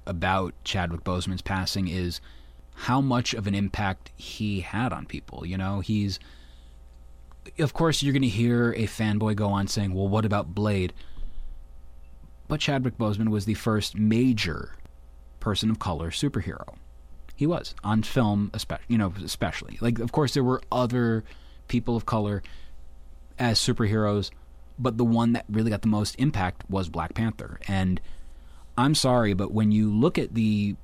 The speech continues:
movies, you look at how much the movies made, you look at the first Iron Man, how much it made, you look at the first Thor, how much it made, the first Captain America,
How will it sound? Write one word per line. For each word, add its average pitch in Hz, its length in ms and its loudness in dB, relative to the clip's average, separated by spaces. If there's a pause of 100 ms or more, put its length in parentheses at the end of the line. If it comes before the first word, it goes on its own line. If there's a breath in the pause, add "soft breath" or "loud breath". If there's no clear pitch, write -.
(160)
movies, 107 640 2 (160)
you 113 140 0
look 113 160 2
at 151 80 2
how 151 80 4
much 151 140 0
the 127 80 4
movies 117 300 4
made, 92 460 0 (840 loud breath)
you 110 140 2
look 110 160 2
at 107 60 -2
the 110 80 -2
first 123 280 0
Iron 117 300 4
Man, 117 200 4
how 117 80 2
much 113 180 0
it 92 60 -2
made, 110 280 2
you 104 80 2
look 98 120 -4
at 90 60 -12
the - 60 -14
first - 300 -6
Thor, 127 180 2
how 117 80 0
much 117 200 -2
it - 60 -6
made, 107 360 0 (280 loud breath)
the 101 140 -4
first - 340 -2
Captain 95 280 -4
America, 113 440 2